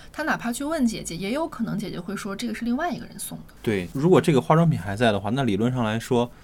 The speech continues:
Speaker 2: 他之前的羽毛球拍就不会丢。
Speaker 1: 对，这都是跟这个人有关的东西。
Speaker 2: 对，因为一个人存在于这个世界上，
Speaker 1: 嗯。
Speaker 2: 他是有无数的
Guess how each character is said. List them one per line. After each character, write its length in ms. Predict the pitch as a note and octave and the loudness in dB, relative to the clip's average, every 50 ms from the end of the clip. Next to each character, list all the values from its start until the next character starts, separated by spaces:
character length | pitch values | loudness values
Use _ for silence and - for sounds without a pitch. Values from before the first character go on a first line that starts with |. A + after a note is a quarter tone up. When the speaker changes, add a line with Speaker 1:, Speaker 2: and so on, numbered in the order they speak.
| - - - | -18 -6 2
Speaker 2:
他 100 | - D#3+ | 4 4
之 80 | D#3 | 4
前 200 | D3 C3+ B2 B2 | 4 4 4 4
的 260 | C3 B2+ A#2+ A2+ A2 | 6 6 4 4 2
羽 120 | F#2+ G#2+ G#2+ | 2 2 2
毛 160 | G#2 G#2 C3+ | 2 2 2
球 140 | C3+ C3 A#2+ | 2 0 -2
拍 180 | - B2+ B2+ B2 | -2 -2 -4 -4
就 40 | B2 | -4
不 140 | A#2+ - G2 | -4 -2 0
会 140 | C3+ C#3+ C3+ | 2 2 2
丢。 180 | - E3+ D#3+ D#3+ - - - - | 2 -2 -6 -8 -10 -16 -10 -2
Speaker 1:
对， 500 | C#4 D4 C#4+ B3 G#3 F3+ E3+ - - - - | 2 4 6 6 4 2 0 -2 -8 -10 -8
这 100 | - D4+ | -4 -2
都 160 | C#4+ D4+ D#4 | -2 -2 -2
是 80 | C#4 B3 | -2 -2
跟 160 | A3+ B3+ B3+ | 0 0 0
这 80 | C4 | -2
个 80 | B3+ A3+ | -2 -6
人 100 | F3+ F3+ | -6 -6
有 140 | G3+ F#3+ - | -6 -8 -8
关 180 | - G3+ F#3+ | -8 -10 -10
的 80 | F#3+ F#3 | -8 -8
东 240 | F3+ F#3 F#3 F#3+ G#3+ | -8 -8 -6 -4 -4
西。 280 | A3+ - - - - - - | -4 -4 -6 -8 -10 -12 -6
Speaker 2:
对， 140 | - A#2 G2+ | -4 -2 2
因 100 | A#2 C#3+ | 4 4
为 80 | F3+ G3+ | 6 6
一 160 | F#3+ E3 F3+ | 6 6 6
个 100 | G3+ F#3+ | 8 6
人 160 | D#3+ D3+ D#3+ | 8 6 6
存 200 | D#3+ D#3+ D3 B2 | 4 4 2 2
在 120 | D3+ E3 D3 | 4 4 4
于 120 | D3 D3 | 4 2
这 120 | C#3+ - | 2 2
个 80 | D#3 C#3+ | 2 2
世 160 | - - D#3 | 2 2 0
界 160 | D3+ D#3+ D3+ | 2 2 2
上， 120 | C3+ B2 G2+ | 2 0 0
Speaker 1:
嗯。 20 | |
Speaker 2:
他 140 | - - D#3+ | 0 2 2
是 120 | D#3+ E3 | 4 4
有 80 | D3 A2 | 4 4
无 300 | F#2+ F#2 F#2 G2 A#2 D#3 | 2 2 0 0 2 2
数 300 | D#3+ - - C4+ A3+ D3 | 2 4 8 8 10 10
的 240 | B2+ G#2 F2+ F#2 | 8 6 4 0